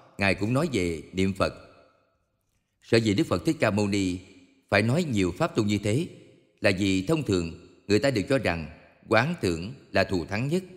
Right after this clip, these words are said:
Nhất định Ngài phải phó chúc quán Phật tam muội. Nếu nói tán thiện không thù thắng thì có nghĩa là định thiện mới thù thắng. Trong định thiện, nếu nói pháp quán tưởng mặt trời, quán tưởng nước,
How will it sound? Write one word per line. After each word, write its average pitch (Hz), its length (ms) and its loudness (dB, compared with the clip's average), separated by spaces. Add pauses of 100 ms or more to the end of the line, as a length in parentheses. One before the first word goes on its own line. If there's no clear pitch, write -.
(680)
Nhất 165 140 4
định 98 180 2
Ngài 85 340 -2 (100)
phải 87 160 0
phó 131 180 2
chúc 170 220 0 (260)
quán 117 320 4
Phật - 220 -6
tam 117 180 0
muội. 90 140 0 (840)
Nếu 117 120 4
nói 123 160 2
tán 151 260 -2
thiện 82 300 -4 (140)
không 131 160 2
thù 92 180 -2
thắng 117 300 -6 (360)
thì 104 260 2
có 165 80 0
nghĩa 123 180 0
là 85 300 -2
định 98 260 -2
thiện 85 300 -2
mới 139 80 -2
thù 85 180 -4
thắng. 95 240 -6 (920)
Trong 139 160 6
định 98 180 2
thiện, 82 260 -2 (360)
nếu 135 120 6
nói 131 320 2 (100)
pháp 151 240 0
quán 165 180 -2
tưởng 101 200 -2
mặt 98 160 -4
trời, 76 240 -2 (440)
quán 131 240 4
tưởng 92 200 0
nước, 165 160 0